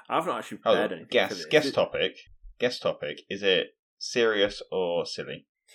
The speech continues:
Speaker 1: Uh, it can be both. I think this one. This will be a
Speaker 2: Well,
Speaker 1: mix, I think.
Speaker 2: let's go silly first then.
Speaker 1: Um, this is my topic that I picked,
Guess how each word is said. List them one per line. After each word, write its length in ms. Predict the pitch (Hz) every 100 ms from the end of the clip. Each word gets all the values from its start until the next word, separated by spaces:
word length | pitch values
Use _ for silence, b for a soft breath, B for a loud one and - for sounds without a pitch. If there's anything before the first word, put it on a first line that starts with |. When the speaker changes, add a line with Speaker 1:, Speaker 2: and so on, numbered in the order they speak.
| b b _
Speaker 1:
Uh, 420 | - 156 156 156 -
it 380 | - - 78
can 220 | - 98 87
be 100 | 85
both. 320 | 92 117 -
I 40 |
think 180 | - 92
this 180 | 87 -
one. 260 | 95 95 113 -
This 140 | 110 104
will 60 |
be 80 | 98
a 40 | 92
Speaker 2:
Well, 220 | 101 107
Speaker 1:
mix, 200 | 107 -
I 40 |
think. 200 | - 90 135
Speaker 2:
let's 120 | 131
go 140 | 123
silly 300 | - 95 80
first 280 | - 76 -
then. 140 | 82 - _ - - - - - - - - - - - - - - - - - - - - - - - - - - - - - - - - - - - - - - - - - - _ -
Speaker 1:
Um, 340 | 123 127 127 120 117
this 260 | 147 156
is 120 | 143
my 240 | 127 131 127
topic 380 | - 95 95 95
that 100 | 101
I 160 | 101
picked, 500 | - - - - -